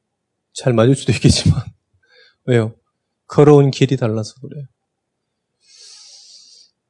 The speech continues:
여러분들이 이제 믿음으로, 신앙으로 이제 걸어갈, 걸어가기 시작한 거죠.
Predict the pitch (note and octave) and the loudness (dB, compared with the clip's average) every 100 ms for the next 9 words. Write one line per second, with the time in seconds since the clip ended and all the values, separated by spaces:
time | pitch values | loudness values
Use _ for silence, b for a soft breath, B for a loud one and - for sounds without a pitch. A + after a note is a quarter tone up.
0 | - C#3+ C#3+ E3 D#3 C#3+ B2+ A#2+ D3+ A#2+ | 0 4 6 6 4 4 2 2 2 2
1 | A#2+ C3 E3+ E3 C#3 B2+ B2 - F3 D3 | 2 2 4 4 4 4 2 0 2 4
2 | B2+ A#2 A2 G#2 A2 - A#2+ A#2+ A2+ G#2+ | 2 0 0 0 -2 -2 0 0 2 0
3 | A2 G#2+ G#2+ - A#2+ B2 - G#2+ A2+ - | -2 -4 -10 -4 0 0 -2 -6 -6 -4
4 | - D3 - A2 G2+ - A2+ A2 | -6 -6 -6 -4 -4 -4 -6 -8